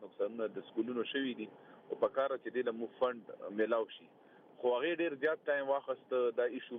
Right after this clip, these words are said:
بار بار ما اسمبلۍ په فارم باندې زه خپله سټینډینګ کمیټې سیفران ممبر یم، په هغې کې ما دا ریز کړه. خو جی اوس هم، آه،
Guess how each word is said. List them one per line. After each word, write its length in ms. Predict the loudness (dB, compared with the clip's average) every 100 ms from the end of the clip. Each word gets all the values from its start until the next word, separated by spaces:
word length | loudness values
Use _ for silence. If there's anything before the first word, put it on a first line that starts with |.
| 2
بار 160 | 2 2
بار 140 | 0 0
ما 60 | -2
اسمبلۍ 380 | -2 -4 0 -2
په 60 | -2 0
فارم 260 | 0 0 -2
باندې 340 | -2 -2 -2
زه 40 | -2
خپله 260 | 0 0 0 -4 -20 _ _ -4
سټینډینګ 360 | -2 -2 -4 -2
کمیټې 420 | -2 0 -2 0
سیفران 420 | 0 2 -2 0 -4
ممبر 300 | 0 0 0
یم، 140 | -2 0
په 40 |
هغې 120 | 0 -2
کې 80 | -2 0
ما 100 | 2
دا 100 | 2
ریز 160 | 2 -2 -2
کړه. 140 | -2 -2 -20 -20 -20 -20 -2
خو 100 | 0 0
جی 120 | 0 0 2 4
اوس 200 | 2 0
هم، 120 | -4 -4 -12 0 2
آه، 280 | 4 4